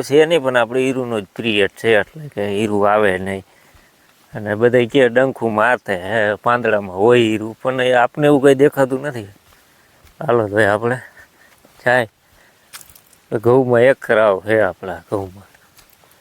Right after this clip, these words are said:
આ પીળા પીળા પાંદડા થઈ ગયા, એટલે કે આ તો ખળની દવા છાંટી હોય ને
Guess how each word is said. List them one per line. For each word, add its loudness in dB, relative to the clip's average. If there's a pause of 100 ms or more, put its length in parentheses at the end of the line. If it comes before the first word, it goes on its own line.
(520)
આ -4
પીળા 2
પીળા 0
પાંદડા 0
થઈ -2
ગયા, -12
એટલે -6
કે -8
આ -2
તો 2 (580)
ખળની 0
દવા 4
છાંટી -4
હોય -2
ને -4